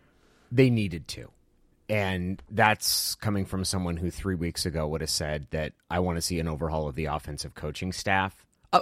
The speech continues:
up until the Oregon game, I was not in support of firing Jimmy Lake. The, I, I didn't, I didn't feel that. It, I didn't think it would happen, and some of that had to do with the financial ramifications. I wasn't,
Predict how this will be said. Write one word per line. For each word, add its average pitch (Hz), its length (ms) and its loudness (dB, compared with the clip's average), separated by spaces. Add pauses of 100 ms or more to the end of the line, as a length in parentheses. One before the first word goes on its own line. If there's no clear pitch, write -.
(120)
up 202 160 10
until 170 240 8
the 131 140 8
Oregon 101 360 6
game, 80 320 -2
I 95 140 4
was 92 260 2
not 85 380 0 (180)
in 87 160 -4
support 78 460 -6
of 76 100 -12
firing 67 440 -8
Jimmy 62 240 -14
Lake. - 300 -18 (760)
The, 120 380 2
I, 120 140 6
I 110 120 4
didn't, 95 340 0
I 101 80 2
didn't 95 200 -2
feel 87 160 -4
that. 78 180 -4
It, 107 180 -6 (840)
I 127 120 8
didn't 135 280 4
think 123 220 0
it 82 80 -4
would 123 240 4
happen, 151 520 2 (100)
and 98 120 0
some 127 280 2
of 110 80 2
that 110 100 6
had 104 180 2
to 85 60 -6
do 95 140 2
with 90 100 0
the 87 60 -10
financial 85 500 -2
ramifications. 73 880 -8 (960)
I 143 80 10
wasn't, 143 320 6